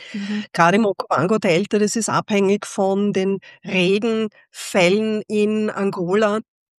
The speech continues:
Speaker 2: Wenn dort kein Regen fällt, und das ist natürlich auch in Zeiten von den ganzen klimatischen Gegebenheiten, dann kommt im Okavango-Delta kein Wasser an.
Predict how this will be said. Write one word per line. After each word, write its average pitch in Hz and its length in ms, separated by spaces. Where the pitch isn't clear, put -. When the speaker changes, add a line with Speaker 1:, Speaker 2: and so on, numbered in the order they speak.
Speaker 2:
Wenn 175 140
dort 180 240
kein 208 120
Regen 196 280
fällt, 175 400
und 214 160
das - 140
ist 214 120
natürlich 214 480
auch 185 80
in 196 120
Zeiten 170 420
von 196 220
den 190 120
ganzen 196 520
klimatischen 185 600
Gegebenheiten, 196 800
dann 208 160
kommt 196 320
im 226 120
Okavango-Delta 190 840
kein 165 180
Wasser 139 380
an. 143 160